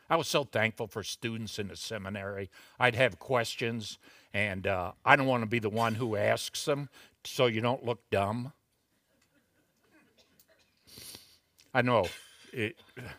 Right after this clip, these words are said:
a student's question is never dumb, but R C Sproul in a doctoral class one time, he goes, "Oh, yes, there are. There are stupid questions, and don't ask 'em." <laughs>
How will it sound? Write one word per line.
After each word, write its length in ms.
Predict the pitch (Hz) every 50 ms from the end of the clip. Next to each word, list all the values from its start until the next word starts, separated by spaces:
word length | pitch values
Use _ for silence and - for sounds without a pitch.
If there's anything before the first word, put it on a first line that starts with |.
| _ _ _ - _ -
a 60 | 123
student's 480 | - - - - 160 151 135 135 123 -
question 460 | - - 139 120 113 - - 110 107
is 140 | 95 90 90
never 280 | 104 104 104 98 101 92
dumb, 340 | 78 76 107 98 92 87
but 120 | 78 95 101
R 220 | 113 135 151 143
C 240 | - - - 131 117
Sproul 560 | 104 - - - - 120 113 104 98 90 - - - - _ -
in 60 | 113
a 40 | 92
doctoral 420 | 80 - 110 107 104 - - 95
class 360 | - - 113 101 92 95 - 101
one 120 | 92 80
time, 240 | - 117 104 98 92
he 60 | 90
goes, 220 | 95 90 - - -
"Oh, 200 | - 233 285 294
yes, 340 | 269 269 262 254 - - -
there 280 | 247 247 269 277 247
are. 360 | 185 156 151 147 156 180 185 - - - -
There 220 | - 175 196 233 240
are 160 | 233 240 233
stupid 640 | - - - - - 269 285 277 - 285 294 233 -
questions, 640 | - 311 285 294 269 220 - - 165 143 127 113 113
and 140 | 156 147 139
don't 260 | 120 214 240 254 262
ask 400 | 277 277 254 214 196 - - - -
'em." 420 | - - - - - - 196 185
<laughs> 100 | - -